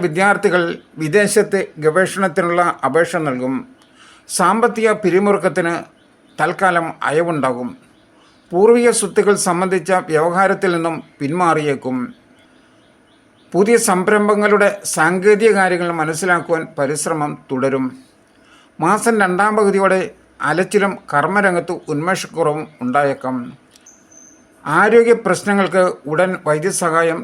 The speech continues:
തേടേണ്ടതാണ്. കാര്യാലോചനകളിൽ ഉറച്ച നിലപാട് സ്വീകരിക്കും. അത് ചിലപ്പോൾ ശത്രുക്കൾ സംഘടിക്കാൻ കാരണമായേക്കും. ഉത്രട്ടാതി നക്ഷത്രത്തിൽ ജനിച്ചവർക്ക് വാഗ്ദാനങ്ങൾ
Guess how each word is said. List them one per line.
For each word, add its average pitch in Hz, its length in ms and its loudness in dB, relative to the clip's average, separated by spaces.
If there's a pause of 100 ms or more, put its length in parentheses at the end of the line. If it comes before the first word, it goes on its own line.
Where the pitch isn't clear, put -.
തേടേണ്ടതാണ്. 143 680 -2 (1080)
കാര്യാലോചനകളിൽ 196 1120 4 (220)
ഉറച്ച 175 260 -2 (100)
നിലപാട് 160 360 0 (120)
സ്വീകരിക്കും. 135 500 -6 (1040)
അത് 170 180 0
ചിലപ്പോൾ 202 340 2 (220)
ശത്രുക്കൾ 202 520 0 (200)
സംഘടിക്കാൻ 170 520 0 (180)
കാരണമായേക്കും. 143 760 0 (2250)
ഉത്രട്ടാതി 208 600 2
നക്ഷത്രത്തിൽ 190 580 0 (100)
ജനിച്ചവർക്ക് 165 540 0 (760)
വാഗ്ദാനങ്ങൾ 202 580 2